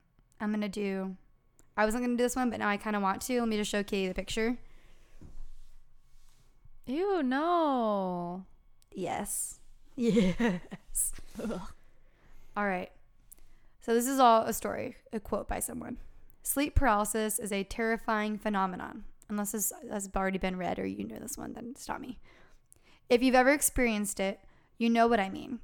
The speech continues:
Speaker 1: If you haven't, then count yourself lucky. Most people who will experience this at least once or twice. I've had it five times exactly.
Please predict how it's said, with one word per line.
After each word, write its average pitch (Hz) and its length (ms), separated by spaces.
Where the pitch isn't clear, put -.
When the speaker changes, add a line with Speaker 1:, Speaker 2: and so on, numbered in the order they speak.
Speaker 1:
If 220 140
you 262 140
haven't, 226 480
then 220 100
count 214 220
yourself 208 340
lucky. 208 380
Most 247 220
people 277 260
who 262 100
will 247 140
experience 214 560
this 226 260
at 214 160
least 214 240
once 202 300
or 196 80
twice. 208 500
I've 220 140
had 233 160
it - 160
five 202 220
times 196 240
exactly. - 560